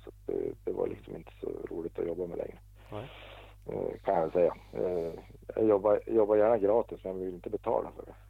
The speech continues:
Speaker 2: Nej.
Speaker 1: Eh, fin-, det finns liksom gränser. Nej, så det är, det är väl lite tråkigt.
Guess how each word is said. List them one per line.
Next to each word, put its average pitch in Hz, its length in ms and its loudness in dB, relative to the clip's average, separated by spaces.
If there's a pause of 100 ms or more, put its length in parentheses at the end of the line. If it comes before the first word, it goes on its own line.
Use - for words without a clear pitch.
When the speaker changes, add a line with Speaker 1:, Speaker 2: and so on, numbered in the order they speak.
(140)
Speaker 2:
Nej. 151 140 6 (460)
Speaker 1:
Eh, 285 200 2 (120)
fin-, 110 220 0
det 117 80 4
finns 113 280 0
liksom 107 260 0
gränser. 104 500 2 (380)
Nej, 131 260 6
så 160 80 0
det 160 160 6
är, 156 140 6
det 175 140 6
är 185 60 8
väl 185 80 6
lite 160 220 4
tråkigt. 110 400 2